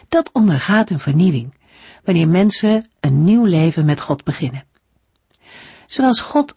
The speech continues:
ooit de mensen schiep naar zijn eigen beeld, is het ook de bedoeling dat mensen op hem gaan lijken. En dat begint innerlijk.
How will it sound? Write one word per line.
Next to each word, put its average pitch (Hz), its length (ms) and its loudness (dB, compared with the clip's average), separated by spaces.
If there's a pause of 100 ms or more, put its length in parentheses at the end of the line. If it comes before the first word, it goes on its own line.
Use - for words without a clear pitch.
ooit 151 380 -2
de 156 80 0
mensen 175 400 0
schiep - 360 -4
naar 139 180 -2
zijn 139 200 -2
eigen 180 340 -2
beeld, 131 420 -4 (640)
is 160 140 -2
het 151 120 -2
ook 156 100 -4
de 147 100 -2
bedoeling 143 400 0
dat 143 160 -2
mensen 147 500 0 (100)
op 165 160 -4
hem 139 400 0
gaan 175 260 -2
lijken. 208 440 -2 (920)
En 131 160 -4
dat 240 240 -2
begint 190 380 0
innerlijk. 123 640 -4